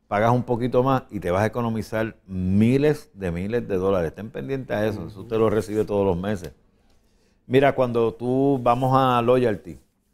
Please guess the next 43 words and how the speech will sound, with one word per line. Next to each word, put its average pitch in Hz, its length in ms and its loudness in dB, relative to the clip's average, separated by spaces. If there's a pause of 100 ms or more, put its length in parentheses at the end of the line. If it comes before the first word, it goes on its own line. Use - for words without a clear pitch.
(1600)
y 95 160 -12
te 95 140 -6
llevo 101 220 0
mi 110 140 -2
caso, 95 380 -2 (840)
y, - 100 -20
"Carlos, 113 340 0
pues 90 140 -8
yo 92 120 -8
quiero 104 220 -2
que 107 80 -4
me 104 100 -4
trabajes 95 420 -4
mi 101 180 -8
crédito. 98 540 -2 (540)
Tengo 82 220 -16
una 92 80 -10
empírica 90 500 -6
de 90 180 0
X, 104 300 -4
me 78 120 -12
gustaría, 78 360 -10
pues, - 160 -14
subirla. 107 500 -8 (840)
Eh, 87 380 0
he 101 40 -8
tenido 107 320 -8
problemas 101 440 -6
en 101 80 -10
el 98 80 -10
pasado, 101 720 0
este, - 220 -20
cuando 82 220 -14
tenía 85 180 -14
el 85 80 -16
pelo 90 260 -4
negro, 82 760 -8
o 73 80 -20
la 78 120 -10
razón - 340 -16
que 104 120 -14
sea". 107 300 -12
<laughs> 85 180 -20